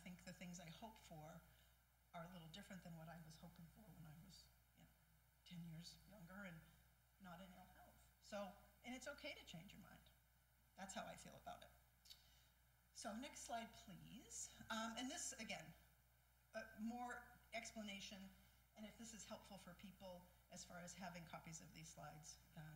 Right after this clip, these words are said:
you're welcome to. But hospice really is that defined period of time when a provider says,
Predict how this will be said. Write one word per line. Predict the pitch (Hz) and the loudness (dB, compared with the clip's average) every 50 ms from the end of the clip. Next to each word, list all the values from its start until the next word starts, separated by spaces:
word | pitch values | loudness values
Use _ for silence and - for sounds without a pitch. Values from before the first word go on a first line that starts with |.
| 170 226 | -4 -2
you're | 196 185 185 180 | -2 0 2 4
welcome | 185 180 202 - - 185 180 | 4 4 4 4 2 2 4
to. | - - 202 175 170 165 | 4 2 2 2 2 4
But | 156 143 - - - - - - - - | 4 4 2 2 -6 -10 -10 -10 -4 0
hospice | - 262 254 254 - - 269 - - | 4 4 6 4 4 4 2 2 2
really | 220 220 226 226 226 220 220 - - | 2 2 2 4 4 2 2 2 2
is | 202 196 196 202 202 - - | 2 4 4 2 2 2 4
that | 185 165 175 185 185 175 - - - - | 4 4 6 6 4 2 0 -2 -4 -2
defined | - 185 - - - 175 180 196 233 269 - | 0 0 0 0 0 2 4 4 4 2 0
period | - - 330 330 339 349 | 0 0 2 2 2 0
of | 349 - | 0 0
time | - - 180 175 175 170 175 175 175 180 180 - | 4 4 6 6 6 6 4 4 4 2 2 2
when | 190 185 180 | 2 4 4
a | 185 | 2
provider | 185 - - 208 190 190 190 185 190 196 208 208 220 | 2 2 2 2 2 4 4 4 4 4 2 2 0
says, | 214 - - - 160 160 165 165 160 180 226 277 302 - - | 0 0 0 -2 -2 -4 -4 -2 -2 -2 -2 0 0 -2 -2